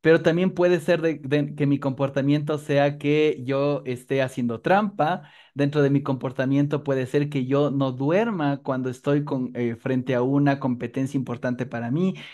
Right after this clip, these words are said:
Entonces va mucho más allá de solo una respuesta de mi cuerpo o una respuesta hacia los demás.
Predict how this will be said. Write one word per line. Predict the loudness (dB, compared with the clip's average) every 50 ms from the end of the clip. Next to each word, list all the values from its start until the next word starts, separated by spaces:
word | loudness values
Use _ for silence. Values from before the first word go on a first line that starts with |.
| -20 -10 _
Entonces | -6 -2 -2 0 2 2 2 4 4
va | 2
mucho | 2 2 0 0 -2 -2 -2 -2
más | 0 0 0 2
allá | 2 2 2 2 2
de | 0 -2
solo | -2 -2 -2 0 0 0
una | 0 0 -2 -2 -2
respuesta | -2 -4 -6 -8 -2 0 0 2 0 2 2 2 2 2 0
de | -2 -2 0
mi | 0 -2 -2
cuerpo | 0 2 2 2 2 2 0 0
o | 0 0 -2 -4
una | -4 -2 -2 -4
respuesta | -4 -6 -8 -8 _ -4 -4 -4 -4 -6 -8
hacia | -6 -6 -6
los | -6 -6 -6
demás. | -6 -6 -6 -6 -6 -8 -10